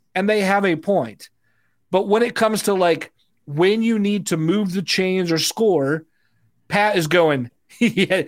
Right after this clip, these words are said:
yeah, dude, I'm not going to that guy. Are you? I'm not, <laughs> I'm no clown." Right? So here's what I wonder.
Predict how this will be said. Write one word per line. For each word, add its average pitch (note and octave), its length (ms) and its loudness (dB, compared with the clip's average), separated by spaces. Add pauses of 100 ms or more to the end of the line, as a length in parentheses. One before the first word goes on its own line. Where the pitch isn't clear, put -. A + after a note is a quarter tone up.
(260)
yeah, E3+ 220 2
dude, D#3 340 2
I'm F3+ 180 2
not F3 180 4
going D#3+ 200 2
to D#3 80 -2
that D3 200 2
guy. D3+ 300 2
Are E3+ 140 2
you? F3+ 160 2
I'm G3+ 140 4
not, G3+ 280 2 (100)
<laughs> - 80 -16
I'm B3+ 220 2
no A3+ 140 2
clown." D3+ 680 0 (300)
Right? G3 200 -2
So B3+ 640 2 (760)
here's B3 260 2
what A#3+ 100 4
I G#3+ 80 4
wonder. G3+ 460 -2